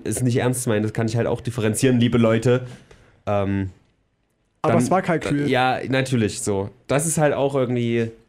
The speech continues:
Speaker 1: da kommt ja auch der fade Beigeschmack. Wie ich gesagt habe, sie schaffen's darüber, dass wir, schaffen's, dass wir drüber reden. Genau wie Donald Trump.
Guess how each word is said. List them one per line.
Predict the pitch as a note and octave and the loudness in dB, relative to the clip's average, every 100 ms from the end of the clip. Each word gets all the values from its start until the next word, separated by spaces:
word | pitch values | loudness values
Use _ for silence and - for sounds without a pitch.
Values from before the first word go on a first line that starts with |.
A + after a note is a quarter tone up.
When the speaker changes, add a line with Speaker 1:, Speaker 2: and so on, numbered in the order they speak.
| _ _ | _ _
Speaker 1:
da | - | -4
kommt | A#2 C3 C3 | -2 0 2
ja | A#2+ | 0
auch | |
der | A2+ A2+ | 0 -2
fade | A2+ G#2 | -2 -2
Beigeschmack. | G2+ G2 F#2+ - E2 F2 - | -2 -4 -6 -8 -8 -10 -10
Wie | A2 | -6
ich | A2 | -4
gesagt | A2 G#2 G2+ | -2 -2 -2
habe, | G#2+ F#2 | -4 -6
sie | F#2 | -6
schaffen's | G2 A2+ A2 | -4 -4 -4
darüber, | G#2 G2+ G2 | -6 -4 -4
dass | G2 | -4
wir, | F2 E2 - - | -6 -6 -8 -10
schaffen's, | - A#2+ A#2 A2+ | -8 -4 -4 -4
dass | G#2+ | -6
wir | A2 | -8
drüber | - G#2 G#2 | -8 -6 -4
reden. | C3 C3 - - - | -4 -4 -8 -18 -8
Genau | F3 C#3+ A2 | -2 0 0
wie | |
Donald | G#2 G#2 C3+ | -4 -4 -6
Trump. | - F2+ | -8 -10